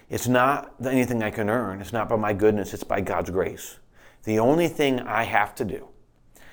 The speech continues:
is recognize that I'm a sinner, repent of my sin, and then by faith, accept that gift. Put my faith in Jesus. You see, this sounds way too easy. Well, yeah, for me it is, because Christ has already done the hard part.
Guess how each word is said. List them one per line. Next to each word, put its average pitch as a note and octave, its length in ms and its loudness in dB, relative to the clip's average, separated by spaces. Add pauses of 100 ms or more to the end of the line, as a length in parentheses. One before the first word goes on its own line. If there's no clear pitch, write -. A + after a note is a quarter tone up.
(140)
is G2+ 160 -8
recognize B2+ 540 0
that A#2+ 100 0
I'm A#2 160 -2
a A2+ 40 -2
sinner, F#2 440 -10 (560)
repent - 380 -2
of B2+ 80 0
my B2 180 -6
sin, F#2+ 360 -10
and G2 140 -6
then F#2+ 160 -2
by G2+ 220 4
faith, B2+ 480 2 (360)
accept - 420 -6
that F2+ 200 -8
gift. - 360 -14 (420)
Put F#3+ 120 -2
my A2+ 160 -6
faith - 400 -10
in F#2+ 140 -8
Jesus. E2+ 480 -14 (640)
You - 80 -12
see, A#2+ 100 -8
this A2 160 -6
sounds C3 220 0
way A#2+ 140 4
too A#2 180 -2
easy. A2 260 -2
Well, G#2 160 0
yeah, A#2 140 2
for A2+ 120 -2
me A2 200 0
it G2 80 2
is, A#2 180 2
because F#2+ 340 -6
Christ G#2+ 300 2
has F#2+ 140 -4
already G2 220 0
done F#2+ 160 -2
the E2+ 80 -6
hard F2+ 220 -10
part. - 260 -18